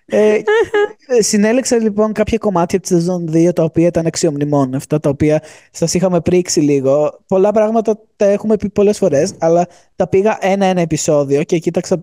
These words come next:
Speaker 1: τι ήταν, ξέρω εγώ. Στο τρίτο επεισόδιο είχαμε φαγωθεί με το τένις. Αν θυμάσαι, τότε το Σεπτέμβριο.
Speaker 2: Πω, πω, μπράβο.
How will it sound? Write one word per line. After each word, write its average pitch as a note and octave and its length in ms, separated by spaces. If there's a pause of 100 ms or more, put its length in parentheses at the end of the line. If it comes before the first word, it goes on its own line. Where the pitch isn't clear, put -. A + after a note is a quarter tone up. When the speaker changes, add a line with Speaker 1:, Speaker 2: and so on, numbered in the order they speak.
Speaker 1:
τι E3+ 120
ήταν, D#3+ 180
ξέρω C#3+ 220
εγώ. C#3+ 280 (420)
Στο F#3 160
τρίτο G#3+ 320
επεισόδιο G3+ 760
είχαμε A3 380
φαγωθεί G3+ 380
με A3+ 80
το G3+ 140
τένις. D#3 580
Αν D#3+ 220
θυμάσαι, F3+ 400
τότε F3+ 240
το - 80
Σεπτέμβριο. C#4 720
Speaker 2:
Πω, B3 100
πω, B3+ 420
μπράβο. A#3+ 680